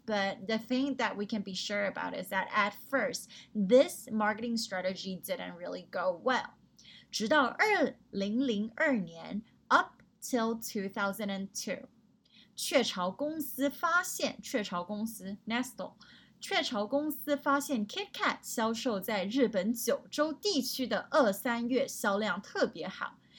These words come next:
Nestle noticed there was an obvious hike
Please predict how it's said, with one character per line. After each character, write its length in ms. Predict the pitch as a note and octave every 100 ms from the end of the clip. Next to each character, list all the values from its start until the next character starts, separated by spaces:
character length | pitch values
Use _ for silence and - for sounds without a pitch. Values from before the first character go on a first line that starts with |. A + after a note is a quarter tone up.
| - -
Nestle 460 | G#3 A3+ - B3
noticed 680 | A3 F#3+ F#3+ F3 A#3 E4+ - - - -
there 180 | A3 G#3+
was 300 | G#3 F#3 F#3+
an 180 | G3+ - -
obvious 500 | B3 D4 E4+ F#4 F#4 - -
hike 380 | B3+ - -